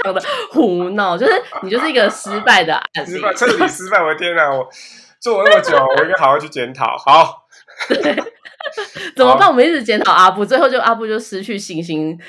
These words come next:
Speaker 1: 经营这些社群软体了。
Speaker 2: 不会，我做自己。好。
Speaker 1: <laughs> 我，但是我还是蛮支持，如果想要看就是写真啊，或是就是
Speaker 2: <laughs> 你在说什么？
Speaker 1: 色情的，我是蛮支持付费的欸，就跟你看《艾尔达》也是要付费一样啊。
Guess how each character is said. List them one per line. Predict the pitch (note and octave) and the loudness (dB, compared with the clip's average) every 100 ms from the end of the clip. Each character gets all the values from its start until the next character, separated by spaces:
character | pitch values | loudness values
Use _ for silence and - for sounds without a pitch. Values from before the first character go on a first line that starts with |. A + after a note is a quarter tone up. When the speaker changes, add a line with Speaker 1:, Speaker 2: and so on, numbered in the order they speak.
| - | -20
Speaker 1:
经 | - A#3 | -8 -4
营 | A3+ E3 | -2 -2
这 | F#3 | -2
些 | G3+ G#3+ | -2 -4
社 | - G3 | -2 -2
群 | E3+ D#3 | -2 -6
软 | C3 G2 D3+ | -8 -10 -14
体 | - - | -20 -16
了。 | G2+ G3 _ _ _ _ _ _ _ _ _ | -16 -16 _ _ _ _ _ _ _ _ _
Speaker 2:
不 | - | -14
会， | A2 A2 | -8 -8
我 | G2 | -8
做 | A#2 | -12
自 | G#2+ | -14
己。 | F#2+ _ _ _ _ | -18 _ _ _ _
好。 | A#2 - - - | -10 -10 -12 -6
Speaker 1:
<laughs> | - F#4 A#4 A#4+ - - - - | -6 -4 -6 -6 -6 -8 -8 -4
我， | F#3+ - - | -4 -6 -6
但 | G#4+ | -4
是 | A4 | 0
我 | C#4+ | 2
还 | G3 G3+ | 2 -2
是 | D4 | -2
蛮 | F#3 F3+ | -4 -4
支 | G#3 | -6
持， | A#3+ F3+ | -4 -2
如 | |
果 | B3+ A#3+ | 0 -2
想 | F#3 | -2
要 | B2 | -8
看 | G#3 G#3+ | -4 -4
就 | F3+ | -4
是 | G3 F#3 E3+ - - - | -6 -6 -8 -14 -20 -18
写 | - D#3+ B2+ | -12 -8 -8
真 | - F3+ F3+ | -4 -4 -2
啊， | B2+ B2 | -2 -2
或 | A3 | -2
是 | G#3 F#3+ | -2 0
就 | D#3+ | 2
是 | E3+ E3+ | 2 0
Speaker 2:
<laughs> | |
你 | |
在 | F3 C#4+ | -2 -2
说 | - - | -2 0
什 | - | 0
么？ | C#4 | 0
Speaker 1:
色 | A#3+ F3 E3 | 0 0 0
情 | - | -4
的， | - - - _ | -6 -8 -12 _
我 | A#3 | -2
是 | G4 | 0
蛮 | G#4 - | 0 -2
支 | B3 | -4
持 | C#4+ G3+ | -2 -2
付 | G#3+ G3+ | -4 -8
费 | E3+ F3 B2 | 0 0 0
的 | F2+ | -6
欸， | D2+ | -6
就 | F4 | 0
跟 | F4 E4 | 2 2
你 | G3+ | 0
看 | B3+ | -2
《艾 | A3+ B3 E3 | 2 2 2
尔 | D3+ | -2
达》 | D3 | -4
也 | C#3 | -6
是 | D#3 | -2
要 | E3 | -2
付 | - D#3+ | -4 -10
费 | - A#2+ B1 | -6 -6 -6
一 | |
样 | D2+ A#1+ | -14 -14
啊。 | G1+ - | -14 -16